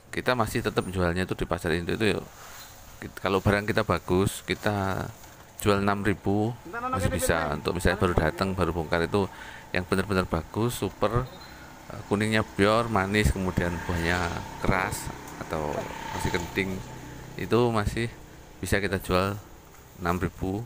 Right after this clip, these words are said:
atau kita tawarkan enam ribu. Namun pasar sendiri ya berubah-ubah. Terkadang hari ini bisa enam ribu, besoknya nggak bisa, hanya lima ribu. Itu selalu fluktuatif, selalu begitu, naik turun, naik turun. Nanti kalau kualitasnya sedikit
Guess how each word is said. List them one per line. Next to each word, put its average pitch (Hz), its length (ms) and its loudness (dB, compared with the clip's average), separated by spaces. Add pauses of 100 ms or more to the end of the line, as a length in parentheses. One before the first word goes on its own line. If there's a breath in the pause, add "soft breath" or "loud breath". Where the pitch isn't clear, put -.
atau 85 200 -6
kita 80 200 -2
tawarkan 82 360 0
enam 82 120 -4
ribu. 82 400 -2 (1400)
Namun 135 480 0 (160)
pasar 104 240 2
sendiri 113 400 4
ya 135 80 4
berubah-ubah. 92 480 4
Terkadang 120 720 0
hari 95 240 2
ini 117 160 0
bisa 101 160 4
enam 98 160 2
ribu, 127 480 2 (560 loud breath)
besoknya 110 320 2
nggak 92 160 -2
bisa, 82 480 0 (240)
hanya 90 160 4
lima 87 240 2
ribu. 80 480 -2 (720 loud breath)
Itu 127 240 2
selalu 117 480 2
fluktuatif, 110 480 0
selalu 110 160 4
begitu, 98 320 2
naik 90 240 -2
turun, 90 240 0
naik 85 140 -4
turun. 85 180 -2 (160)
Nanti 95 160 2
kalau 117 300 0
kualitasnya 101 500 0
sedikit 90 320 -2